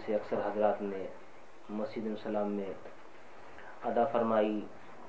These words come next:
اس کا اصالِ ثواب بھی بارگاہ غوث پاک رضی اللہ تعالیٰ عنہ میں کیا گیا۔ اس سے پتہ چلا کہ نماز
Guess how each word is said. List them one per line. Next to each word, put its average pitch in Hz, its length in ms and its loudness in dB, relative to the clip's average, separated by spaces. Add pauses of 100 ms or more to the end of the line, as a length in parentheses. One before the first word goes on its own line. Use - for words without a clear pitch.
(320)
اس - 160 -6
کا 127 120 8
اصالِ 113 440 6
ثواب 107 380 4
بھی 107 280 0 (240)
بارگاہ 107 480 4 (360)
غوث 107 360 2 (120)
پاک 101 340 2
رضی 104 180 0
اللہ 98 440 0
تعالیٰ 95 220 0
عنہ 92 100 -2
میں 92 160 -4
کیا - 180 -4
گیا۔ - 280 -10 (1300)
اس 113 120 -4 (120)
سے 117 140 -2
پتہ 113 200 2 (120)
چلا 104 320 4 (1040)
کہ 117 100 2
نماز 110 400 4